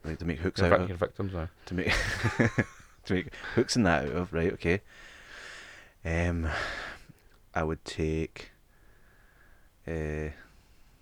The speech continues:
Speaker 1: I would take my, a D V D copy of Roadhouse.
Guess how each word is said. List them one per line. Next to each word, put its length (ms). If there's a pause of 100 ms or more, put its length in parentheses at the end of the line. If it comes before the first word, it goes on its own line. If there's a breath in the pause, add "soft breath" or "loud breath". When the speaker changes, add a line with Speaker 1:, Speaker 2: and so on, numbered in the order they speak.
(2500 soft breath)
Speaker 1:
I 60
would 140
take 180
my, 120
a 260
D 160
V 80
D 120
copy 320
of 300
Roadhouse. 560